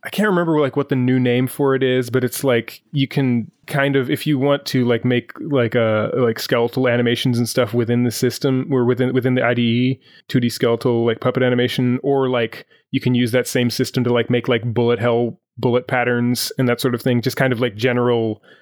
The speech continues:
here's, here's something you can use to animate objects from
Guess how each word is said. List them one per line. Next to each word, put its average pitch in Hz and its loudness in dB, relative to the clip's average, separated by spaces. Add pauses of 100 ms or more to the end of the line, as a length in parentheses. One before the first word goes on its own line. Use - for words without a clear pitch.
(380)
here's, 139 0
here's 160 2
something 151 0
you 131 2
can 135 0
use 123 2
to 123 0 (140)
animate 120 0 (120)
objects 113 -2
from 110 0